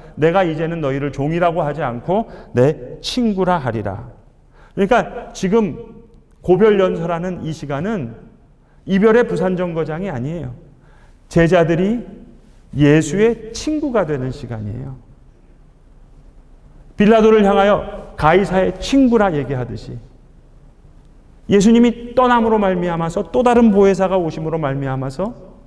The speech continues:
이제 예수의 제자들이 예수의 친구가 되는 시간이에요.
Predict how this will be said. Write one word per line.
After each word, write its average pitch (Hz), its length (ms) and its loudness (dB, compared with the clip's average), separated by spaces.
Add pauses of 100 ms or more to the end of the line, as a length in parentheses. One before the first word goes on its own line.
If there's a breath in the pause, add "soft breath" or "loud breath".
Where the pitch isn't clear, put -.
(540 soft breath)
이제 185 440 2
예수의 175 460 2
제자들이 143 760 -2 (240 loud breath)
예수의 156 800 2 (220)
친구가 285 580 2
되는 170 360 0 (520)
시간이에요. 120 520 -8